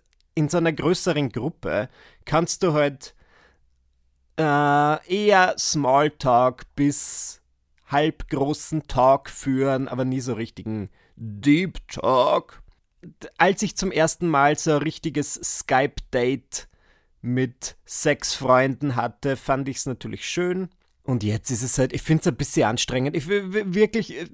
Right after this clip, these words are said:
die Menschheit ist so weit. Ja, es waren schon jetzt unzählige Menschen am Mond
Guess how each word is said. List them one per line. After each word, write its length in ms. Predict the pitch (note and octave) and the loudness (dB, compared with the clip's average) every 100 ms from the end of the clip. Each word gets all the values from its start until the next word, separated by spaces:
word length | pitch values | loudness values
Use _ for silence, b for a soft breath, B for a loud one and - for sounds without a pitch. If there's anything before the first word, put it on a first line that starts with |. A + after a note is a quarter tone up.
| D#3+ F3+ - | -16 -16 -6
die 100 | G#3 | -4
Menschheit 560 | G3 F#3 G3+ - G#3+ G3 | 0 0 0 0 -2 -2
ist 240 | - - | -4 0
so 260 | G3+ F#3+ D#3 | 2 2 4
weit. 320 | D3 D3 D#3+ | 2 2 0
Ja, 100 | F3 | 0
es 200 | E3+ D3+ | 0 0
waren 180 | F3 E3 | 0 0
schon 200 | F#3+ F#3 | -2 -2
jetzt 280 | F3+ - - | -4 -10 -2
unzählige 640 | F#3+ G#3 - E3+ E3 E3+ | 0 0 0 0 2 0
Menschen 580 | E3 C#3 D#3+ - - E3 | 0 0 -2 -2 -4 -2
am 200 | D3 D3 | 0 0
Mond 680 | C#3 C3+ D3 F#3+ - - | 2 0 0 -2 -6 -12